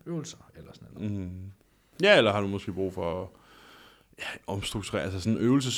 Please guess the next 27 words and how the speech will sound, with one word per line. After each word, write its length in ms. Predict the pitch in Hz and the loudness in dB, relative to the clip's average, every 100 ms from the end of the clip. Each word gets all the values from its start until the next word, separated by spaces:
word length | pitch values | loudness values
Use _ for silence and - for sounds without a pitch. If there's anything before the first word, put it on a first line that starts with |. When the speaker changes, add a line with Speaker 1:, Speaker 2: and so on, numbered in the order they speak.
| - | -4
Speaker 2:
skal 140 | - | 2
øvelsesvalget, 600 | 107 135 127 107 92 98 85 | 4 4 2 0 0 2 2
ja, 140 | 113 107 | 0 0
øvelsesvalget 460 | 131 131 123 113 | -4 -2 0 2
lavet 180 | 110 110 | 4 6
om, 260 | 110 113 87 | 6 4 0
eller 160 | 92 | -2
skal 340 | 92 - 90 87 | -2 0 0 0
øvelsesordren 1200 | 98 117 113 101 - - 127 107 - 117 104 107 - | 0 0 0 -4 -2 2 2 2 0 0 2 -2 0
laves 320 | 113 113 104 | 2 2 4
om, 260 | 113 104 - | 2 2 -2
eller 180 | 95 98 | -2 -2
sådan, 440 | 98 98 98 98 | -2 -4 -2 -2
du 120 | 107 | 0
ved. 160 | 104 98 | 0 0
Speaker 1:
Mm. 120 | - 110 95 90 117 | -4 -10 -10 -2 2
Speaker 2:
Lad 80 | |
os 60 | 117 | 4
sige, 200 | 139 139 | 8 8
at 100 | 113 | 8
din 400 | 117 110 104 107 - | 6 4 4 0 -2
weak 440 | 127 120 127 131 127 | -2 4 4 4 0
side 220 | - 113 98 101 | 0 4 6 4
er 40 | |
din 340 | 98 95 98 92 | 2 0 0 -2
posterior 480 | - - 107 104 98 | -4 -2 0 2 2
chain, 440 | - 92 90 90 | 0 -2 -2 -8